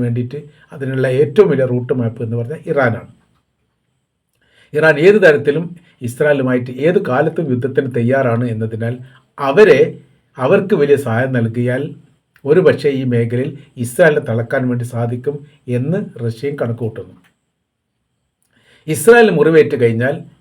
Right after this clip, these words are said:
വലിയ രീതിയിൽ ഉയർച്ചയില്ലാത്തൊരു സാഹചര്യം വന്നു കഴിഞ്ഞാൽ മിഡിൽ ഈസ്റ്റിലെ നിയന്ത്രണം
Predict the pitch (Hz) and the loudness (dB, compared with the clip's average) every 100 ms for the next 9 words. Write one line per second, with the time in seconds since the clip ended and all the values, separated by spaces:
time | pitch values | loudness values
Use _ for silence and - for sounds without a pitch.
0 | _ _ 123 143 165 139 135 123 143 156 | _ _ -6 0 0 0 0 2 0 0
1 | 151 127 127 123 117 117 113 127 123 110 | 0 0 0 -2 -6 -4 -4 -2 -4 -4
2 | 110 110 107 113 117 135 143 190 143 - | -6 -10 -8 -8 -6 -4 -2 -2 -2 -4
3 | 110 120 135 - _ 117 110 123 123 131 | -4 -6 -6 -16 _ -6 -2 -2 -2 -4
4 | 151 | -6